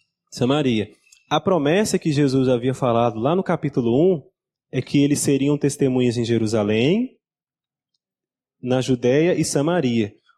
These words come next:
O que que os forçaram a ir pra Judéia e Samaria? A perseguição.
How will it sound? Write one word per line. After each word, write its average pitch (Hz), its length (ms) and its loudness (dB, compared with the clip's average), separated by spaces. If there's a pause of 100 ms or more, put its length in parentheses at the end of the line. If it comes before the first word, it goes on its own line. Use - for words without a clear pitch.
(140)
O 147 100 0
que 180 220 0
que 208 100 -6
os 208 120 -6
forçaram 175 760 0
a 147 80 0
ir 156 140 0
pra 151 140 -2
Judéia 131 340 0
e 131 60 -2
Samaria? 117 680 -2 (220)
A 151 320 -2 (520)
perseguição. 110 880 -4